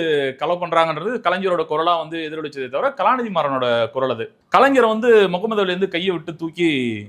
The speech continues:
ஒரே டைம் வந்து இழுத்துட்டு போயிட்டு அரெஸ்ட் பண்ணிடுறாங்க. இந்தியாவோட அரசியல் வரலாறுலயே ஒரு ம-, முன்னாள்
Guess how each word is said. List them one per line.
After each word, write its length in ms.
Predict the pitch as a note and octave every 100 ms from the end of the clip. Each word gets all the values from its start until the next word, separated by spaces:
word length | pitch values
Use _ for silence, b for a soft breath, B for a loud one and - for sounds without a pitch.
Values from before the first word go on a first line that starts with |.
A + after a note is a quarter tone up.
| _
ஒரே 300 | - F3 A3
டைம் 220 | - F3
வந்து 220 | D#3+ E3 E3 D3
இழுத்துட்டு 400 | D3 E3 D#3+ C3
போயிட்டு 280 | C3+ E3+ D#3 C3 A2+ G#2+ G#2 A2 -
அரெஸ்ட் 240 | B2+ D3+
பண்ணிடுறாங்க. 340 | C3+ A#2+ G#2+ G#2+ -
இந்தியாவோட 340 | A2+ D#3 G3 F#3
அரசியல் 500 | D#3+ F3+ - G3+ F3
வரலாறுலயே 640 | E3 E3 D3+ C#3+ B2+ C3 F#3+ - _
ஒரு 240 | A#2+ B2 B2+
ம-, 260 | C3 B2+
முன்னாள் 420 | B2 D#3+ F#3+ F#3